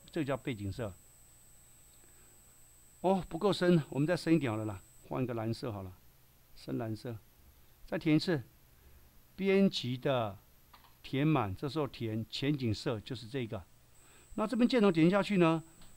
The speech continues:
有白色跟黑色啦。好，我们这样填景色，来填下来就看一下效果。来，先取消一下选取吧。现在是百分之六十六点七哦。哦，我们把它检视切换到百分之，呃，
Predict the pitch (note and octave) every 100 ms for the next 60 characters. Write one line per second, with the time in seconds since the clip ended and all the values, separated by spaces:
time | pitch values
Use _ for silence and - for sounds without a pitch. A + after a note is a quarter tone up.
0 | - B2+ G#2 B2+ C#3+ E3 D#3 C3+ C#3+ D3
1 | A2 F2 - - A2+ G#2+ A2+ A2+ C3 B2+
2 | A#2+ G#2 B2 G2+ - - - - D#3+ E3
3 | E3+ G3 D3+ D3 F#3 E3+ E3 E3 C3 G2+
4 | - - - - - - - - C3+ C#3+
5 | F3+ E3 B2+ A#2+ D3+ D#3 D3 C3 C#3+ G#2
6 | F#2+ G#2+ - - - - - - - -
7 | - - - - G#3+ G3 - C#3+ F3+ G3
8 | F#3+ F3+ G3 D#3+ C3+ - F3 E3 D#3 D#3
9 | - - - - - - C3 A2 C3 C#3
10 | C#3 D#3 - D#3 A#2 A#2 - D#3+ - E3
11 | D#3+ D#3 D3 - G#2+ C3+ C#3 C#3+ C#3 C#3
12 | C#3 C#3 C3+ - - - - - A#2+ A2
13 | G#2 G2